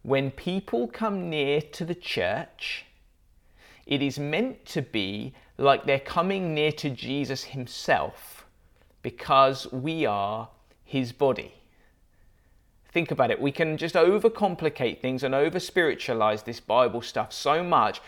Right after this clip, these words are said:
But if this picture means anything, it means that we are the physical expression of Jesus in the world today. We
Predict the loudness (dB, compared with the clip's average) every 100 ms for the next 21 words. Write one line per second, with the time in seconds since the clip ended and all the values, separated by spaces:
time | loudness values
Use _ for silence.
0 | -20 -2 2 2 2 0 -2 -2 -4 -2
1 | -2 0 0 -4 -4 2 4 4 2 -4
2 | -4 -4 -6 -10 -16 -6 -4 0 0 2
3 | -2 -2 -2 0 -4 -4 -2 -2 2 2
4 | 0 -4 -10 -8 -4 -4 -4 -8 -6 -2
5 | 0 0 -4 -10 _ -12 -10 -10 -6 0
6 | 0 0 -2 -2 -2 -4 -4 -4 -2 -2
7 | -4 -6 -8 -10 -14 -18 _ -6 -4 -2
8 | -2 0 0 0 -2 -8 -14 -6 -2 -2
9 | -2 -4 -4 -4 -6 -10